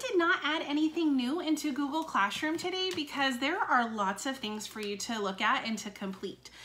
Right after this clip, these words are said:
And I know some of you guys are behind on that, so I wanna give you a chance to take a look at that.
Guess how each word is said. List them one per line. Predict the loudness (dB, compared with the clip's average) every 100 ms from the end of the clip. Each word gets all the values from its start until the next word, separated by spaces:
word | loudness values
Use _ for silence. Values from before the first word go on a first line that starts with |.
| -16 -8 -2
And | 0
I |
know | 0 -2
some | -2 -2
of | -2
you | -2 0
guys | 2 0 -4 -12 -16 0
are | 4 6 4 2
behind | -2 -2 0 2 2 2 2
on | 2 4
that, | 2 -2 0
so | 0
I | 2
wanna | 2 2
give | 0
you | -2 -4
a |
chance | -4 -6 -6
to | -6
take | -4 -4
a | -4
look | -4 -4
at | -2
that. | -2 -2